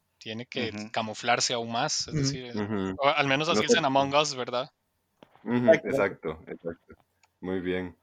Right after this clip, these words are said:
Speaker 4: Ok. Eh,
Speaker 2: Eh,
Speaker 4: Orlando, vos. Oh, bueno, toma la palabra vos, toma la
Speaker 2: eh,
Speaker 4: palabra
Speaker 2: sí,
Speaker 4: vos.
Speaker 2: no, no, solamente quería decir que, mm, en el caso de, de,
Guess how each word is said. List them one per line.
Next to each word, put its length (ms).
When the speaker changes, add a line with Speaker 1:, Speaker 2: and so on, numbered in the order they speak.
Speaker 4:
Ok. 200
Eh, 600
Speaker 2:
Eh, 200
Speaker 4:
Orlando, 420
vos. 200
Oh, 100
bueno, 260
toma 200
la 100
palabra 280
vos, 200
toma 180
la 120
Speaker 2:
eh, 0
Speaker 4:
palabra 200
Speaker 2:
sí, 60
Speaker 4:
vos. 100
Speaker 2:
no, 140
no, 160
solamente 380
quería 260
decir 240
que, 260
mm, 120
en 120
el 60
caso 340
de, 200
de, 420